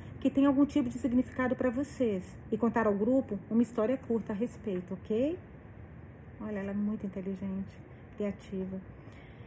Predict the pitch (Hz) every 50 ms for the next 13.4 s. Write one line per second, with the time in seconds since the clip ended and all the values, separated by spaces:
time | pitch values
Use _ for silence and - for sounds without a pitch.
0 | - - - - - - - - - 233 202 254 262 247 254 247 240 254 247 254
1 | 220 240 226 - - 269 254 233 202 190 180 175 - - - 185 - - - -
2 | 214 214 214 208 214 220 226 214 214 208 208 226 202 214 208 202 202 208 214 208
3 | 202 208 208 - - 196 185 190 - 214 214 190 190 190 185 190 185 190 196 202
4 | 208 208 202 175 165 - 185 180 - - - - - - - 226 247 262 - 285
5 | 277 - 226 233 202 214 220 214 214 - 233 214 214 185 214 214 208 214 196 180
6 | - 190 196 214 180 208 202 196 185 - - 202 - 208 202 208 202 208 202 -
7 | 220 214 208 202 190 196 185 202 208 208 175 156 196 208 240 277 277 277 - -
8 | 185 - - - 226 220 - - - 208 208 233 277 277 - 208 190 226 233 285
9 | 262 - - - - - 180 170 175 220 233 262 269 254 208 196 185 190 - -
10 | - - - - - - - - - - - - - - - - 240 - 254 254
11 | 262 254 - - 254 262 285 285 - - 226 202 190 180 - - 208 202 202 202
12 | 196 180 180 175 170 180 185 - - - - - 220 226 220 214 208 214 226 254
13 | 254 220 202 190 185 185 180